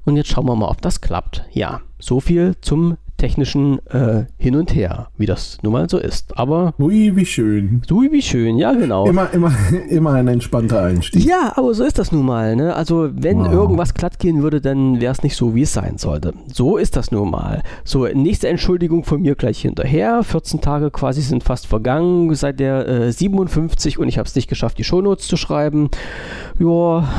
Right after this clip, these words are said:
Speaker 1: naja, Gott, äh, Asche auf mein Haupt. Ne, nehm ich, nehm ich auf mich. Irgendwie. Irgendwo.
Speaker 2: Ja, ich weiß nicht. Haben, haben sich so viele beschwert?
Speaker 1: Äh,
Speaker 2: Nein.
Speaker 1: noch nicht, nein.
Speaker 2: Na ja,
Speaker 1: Noch,
Speaker 2: siehste.
Speaker 1: noch nicht.
Speaker 2: Dann ist doch noch alles okay.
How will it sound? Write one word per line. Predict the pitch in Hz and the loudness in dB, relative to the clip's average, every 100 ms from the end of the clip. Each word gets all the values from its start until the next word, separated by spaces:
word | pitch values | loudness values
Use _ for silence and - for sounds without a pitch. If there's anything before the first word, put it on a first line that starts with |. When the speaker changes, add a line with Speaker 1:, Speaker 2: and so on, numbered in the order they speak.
| - 151 | -2 0
Speaker 1:
naja, | 160 156 131 | 0 2 0
Gott, | - 104 - - - - | -2 -4 -2 -4 -6 -6
äh, | 117 123 127 | -2 2 2
Asche | 131 147 139 | 2 0 0
auf | 127 | 0
mein | 107 107 | 0 0
Haupt. | 107 80 - - - 208 - | 0 -2 -6 -12 -14 -12 -2
Ne, | 127 | 0
nehm | 131 156 180 | 2 2 2
ich, | 170 - | 0 0
nehm | 175 151 | 2 2
ich | 156 110 | 2 0
auf | 98 - | -2 -2
mich. | - - - - - - | -6 -6 -12 -18 -20 -6
Irgendwie. | 113 113 107 104 101 110 - - - - | -2 -2 0 0 0 -4 -14 -20 -20 -8
Irgendwo. | - 104 98 | 0 2 2
Speaker 2:
Ja, | 101 | 4
ich | 98 | 2
weiß | 95 98 - | 2 0 -2
nicht. | 104 | 0
Haben, | 120 147 117 | 2 2 0
haben | - 117 117 | 0 0 2
sich | 117 - | 0 0
so | 120 | -2
viele | - 156 156 | 0 2 2
beschwert? | 147 - 139 147 160 - - | 0 0 0 2 0 -2 0
Speaker 1:
Äh, | |
Speaker 2:
Nein. | 123 127 - | 2 4 4
Speaker 1:
noch | - 151 | 2 2
nicht, | 131 107 - - | 0 -2 -6 -4
nein. | 113 98 92 104 | -2 0 0 0
Speaker 2:
Na | 101 | 2
ja, | 95 98 | 2 2
Speaker 1:
Noch, | |
Speaker 2:
siehste. | 82 87 92 - | 2 0 0 0
Speaker 1:
noch | 90 | 0
nicht. | 107 104 | 0 0
Speaker 2:
Dann | 160 | 0
ist | 165 | 2
doch | 131 | 2
noch | 123 | 2
alles | 120 127 | 2 0
okay. | 110 - 113 | -2 -2 -2